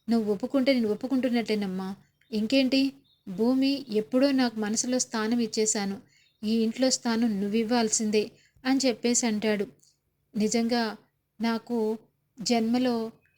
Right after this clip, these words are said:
ఇంత ఆనందం ఎప్పుడూ పొందలేదురా. నాకు కొడుకుగా నువ్వు ఇచ్చిన ఆనందాన్ని జీవితాంతం గుర్తుపెట్టుకుంటాను అనంగానే భూమి కూడా, "అత్తయ్య, నన్ను ఆశీర్వదించండి అత్తయ్య"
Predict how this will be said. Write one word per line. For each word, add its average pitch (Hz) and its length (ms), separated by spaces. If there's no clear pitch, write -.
ఇంత 247 340
ఆనందం 254 340
ఎప్పుడూ 233 420
పొందలేదురా. 214 720
నాకు 226 460
కొడుకుగా 247 460
నువ్వు 226 200
ఇచ్చిన 233 280
ఆనందాన్ని 233 720
జీవితాంతం 233 760
గుర్తుపెట్టుకుంటాను 220 880
అనంగానే 220 640
భూమి 226 460
కూడా, 214 400
"అత్తయ్య, 233 460
నన్ను 226 240
ఆశీర్వదించండి 226 840
అత్తయ్య" 208 420